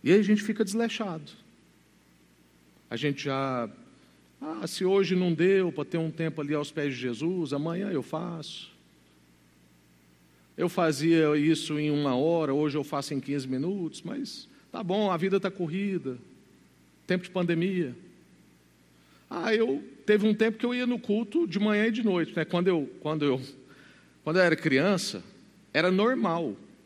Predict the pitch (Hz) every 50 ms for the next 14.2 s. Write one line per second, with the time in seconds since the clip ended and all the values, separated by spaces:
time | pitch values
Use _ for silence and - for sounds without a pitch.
0 | - - _ _ _ _ _ _ _ _ - - - 135 135 139 147 143 147 156
1 | 156 139 156 156 156 156 160 156 147 147 147 151 156 175 185 180 175 - - -
2 | 160 156 160 160 165 156 151 131 135 135 135 135 139 151 180 170 - - - -
3 | - - _ - - - - 123 135 151 165 160 160 - 151 147 147 - - -
4 | 151 147 147 143 135 131 123 110 107 - - - 127 139 156 - - 170 160 151
5 | 156 147 - 135 120 107 98 98 117 - - 90 87 - - 151 135 190 208 214
6 | 208 185 190 190 165 143 139 147 135 131 127 - - 151 156 147 - 123 131 135
7 | 151 147 151 139 - - - - - - _ _ - - 123 123 131 139 135 143
8 | 143 127 120 143 160 156 151 139 135 139 143 151 151 175 202 262 - - 175 175
9 | 196 190 - 175 127 127 123 123 127 143 175 - - - - - - - - -
10 | - - - _ _ _ - - 135 147 156 160 160 156 151 151 151 147 143 -
11 | - 117 156 165 143 127 160 165 170 165 165 170 151 147 139 139 135 131 135 127
12 | 139 135 135 - 139 131 135 - 135 117 127 117 117 123 135 143 - 120 107 113
13 | 113 113 113 117 113 104 117 117 139 151 151 - 156 143 156 190 - - - 175
14 | 175 185 208 208